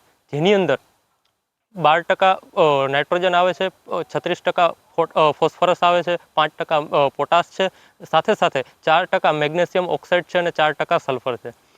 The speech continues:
આ ગ્રેડની, અ, વાત કરીએ તો આ ગ્રેડની અંદર જો પી એચ છે એ ત્રણ પોઇન્ટ સાતનો પી એચ છે અને સોલ્યુબિલિટી ચારસો ગ્રામની છે. જ્યારે ફૂલ જેવી, ફૂલ અવસ્થાએ આ ગ્રેડનો મરચીની અંદર ઉપયોગ કરવામાં આવે ત્યારે ફૂલને ખરતા અટકાવે છે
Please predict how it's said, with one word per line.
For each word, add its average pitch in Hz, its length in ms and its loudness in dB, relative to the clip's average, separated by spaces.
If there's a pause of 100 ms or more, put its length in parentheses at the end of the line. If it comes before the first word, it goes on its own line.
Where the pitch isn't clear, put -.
(180)
આ 185 120 4
ગ્રેડની, 214 420 0
અ, - 480 -8
વાત 160 320 2
કરીએ 202 260 0
તો 202 100 -2
આ 190 140 4
ગ્રેડની 185 400 -2
અંદર 196 280 -6 (180)
જો 180 100 2
પી 190 240 -2
એચ - 100 2 (160)
છે 135 40 0
એ - 240 -8
ત્રણ 160 220 -2
પોઇન્ટ 175 220 -4
સાતનો 175 360 0
પી 170 180 -6
એચ 170 80 -4
છે - 160 -8
અને 165 140 -4
સોલ્યુબિલિટી 160 560 -4
ચારસો 135 340 -2
ગ્રામની 156 360 -4
છે. 160 140 -6 (480)
જ્યારે 165 300 0 (200)
ફૂલ 208 200 0
જેવી, 196 300 -2
ફૂલ 208 360 -2
અવસ્થાએ 175 500 0 (100)
આ 151 140 0
ગ્રેડનો 170 360 -4
મરચીની 165 420 -4
અંદર 170 200 -4
ઉપયોગ 165 380 -6
કરવામાં 151 380 0
આવે 120 100 -4
ત્યારે 160 540 -2 (360)
ફૂલને 165 260 -2
ખરતા 147 360 -2
અટકાવે 156 420 -2
છે 160 160 -6